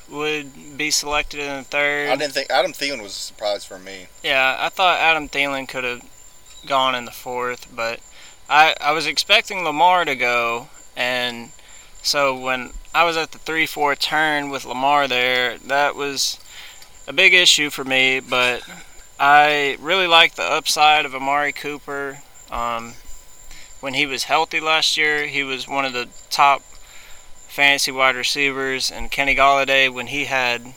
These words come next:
Speaker 1: Matthew Stafford, was one of the top, uh, fantasy wide receivers. So I just saw the opportunity to get both of them and decided to take it and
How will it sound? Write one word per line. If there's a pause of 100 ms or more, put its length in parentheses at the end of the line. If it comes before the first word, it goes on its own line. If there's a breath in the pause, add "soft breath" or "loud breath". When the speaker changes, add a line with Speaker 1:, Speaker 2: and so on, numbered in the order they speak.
(120)
Speaker 1:
Matthew
Stafford,
was
one
of
the
top, (800 loud breath)
uh,
fantasy
wide
receivers.
So (200)
I
just
saw
the
opportunity
to
get
both
of
them
and
decided
to (720 loud breath)
take
it
and